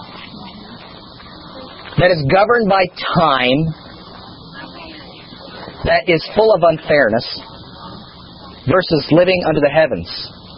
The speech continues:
with purpose. If you have an outline, we start off with Ecclesiastes twelve, thirteen and fourteen. "Let us hear the conclusion of the whole matter. Fear God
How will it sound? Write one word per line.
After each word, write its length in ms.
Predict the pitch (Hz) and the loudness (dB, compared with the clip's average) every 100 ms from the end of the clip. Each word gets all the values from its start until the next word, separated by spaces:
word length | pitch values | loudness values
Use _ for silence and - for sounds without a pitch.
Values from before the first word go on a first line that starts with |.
| - | -4
with 140 | 120 - | -4 -2
purpose. 380 | - 131 82 - - - - - - - - - - - - - - - - - - - - | -2 0 -2 -6 -14 -18 -20 -18 -14 -12 -12 -14 -14 -14 -14 -16 -18 -20 -20 -18 -16 -10 -4
If 80 | 143 | 0
you 100 | 160 | 2
have 160 | 180 185 | 2 2
an 120 | 170 | 2
outline, 480 | 165 165 135 104 92 - - - - - 78 - - - - - - - - - - - - - - - | 0 2 0 0 -4 -10 -12 -12 -12 -14 -16 -14 -16 -14 -14 -16 -18 -18 -18 -18 -18 -14 -14 -14 -6 -4
we 100 | - | 0
start 240 | 170 160 | 2 2
off 160 | 156 156 | 2 0
with 80 | |
Ecclesiastes 960 | 139 - 175 160 147 147 147 - 127 - - | -2 2 2 4 4 4 2 2 -2 -2 2
twelve, 240 | 143 117 - | 4 4 0
thirteen 480 | 139 135 - 135 120 | -2 0 0 2 2
and 80 | 104 | 0
fourteen. 400 | 123 110 - 95 101 - - - - - - | 0 0 0 -2 -2 -8 -12 -10 -10 -6 0
"Let 160 | 175 | 2
us 80 | 233 - | 2 0
hear 160 | 226 202 | 0 0
the 80 | |
conclusion 640 | - 175 151 208 233 214 196 | 0 -2 0 2 2 2 2
of 100 | 160 | 0
the 120 | - | 2
whole 160 | 190 185 | 4 4
matter. 400 | 165 151 104 - - - - - - - - - - | 4 2 0 -4 -14 -20 -18 -18 -18 -16 -16 -10 -2
Fear 240 | 220 247 | 0 0
God 480 | 180 131 110 98 | 2 2 0 -4